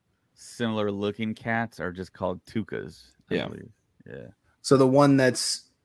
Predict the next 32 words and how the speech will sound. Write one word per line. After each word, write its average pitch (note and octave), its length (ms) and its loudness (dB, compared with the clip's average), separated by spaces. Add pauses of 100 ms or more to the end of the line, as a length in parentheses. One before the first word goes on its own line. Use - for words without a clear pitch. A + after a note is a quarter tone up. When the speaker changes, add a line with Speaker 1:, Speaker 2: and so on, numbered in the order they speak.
Speaker 3:
with A#2 280 -2
Grogu A2 520 0
isn't, A2 500 -6 (480)
that, F#2+ 160 -4
that G2+ 280 -2
the G#2 100 -4
hisses G#2 380 -6
at G2+ 100 0
Grogu G#2 400 -2
isn't G2+ 260 -4
a A2+ 40 -2
Lothcat? A#2+ 500 -4 (460)
Speaker 2:
In C3+ 760 4
season D3 420 2
Speaker 1:
I - 40 6
Speaker 2:
two? E3 340 4 (440)
Speaker 1:
I A#2+ 80 6
think G3+ 220 2
Speaker 3:
Ye- F3 80 8
Speaker 1:
it C3 80 2
was B2+ 420 6
a C3+ 60 2
Lothcat G#2+ 680 0
taken A2 380 -2
off G#2 240 0
of F#2+ 80 -8
Lothal F#2+ 720 -2
and F#2+ 200 -8
put - 280 -4
on, F#2 460 -6 (340)
uh, F2 160 -8
Sorgan, F#2 680 -6